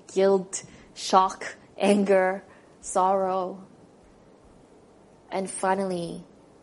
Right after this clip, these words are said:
I think after close self-examination and heart humiliation, he, I think,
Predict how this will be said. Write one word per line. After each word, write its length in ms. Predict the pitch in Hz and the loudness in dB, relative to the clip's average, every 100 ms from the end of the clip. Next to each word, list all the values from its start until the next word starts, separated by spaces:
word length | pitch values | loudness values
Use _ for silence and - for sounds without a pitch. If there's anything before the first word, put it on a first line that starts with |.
| - - - | -20 -20 -12
I 80 | 185 | -4
think 200 | 190 185 | -2 2
after 300 | 185 190 185 | 0 0 -8
close 400 | - 190 185 - | -6 -4 -2 -2
self-examination 880 | 185 185 - 175 170 170 170 170 170 | -2 -4 -6 -6 -6 -8 -8 -10 -12
and 80 | |
heart 320 | 175 185 - - - - - - | -10 -10 -10 -12 -20 -20 -20 -12
humiliation, 920 | 185 175 170 165 165 170 175 170 170 - - - - - - | -6 -4 -4 -4 -6 -8 -10 -12 -14 -20 -20 -20 -20 -20 -20
he, 320 | - - 185 170 | -20 -10 -4 -2
I 80 | |
think, 340 | 175 196 190 | -4 -8 -12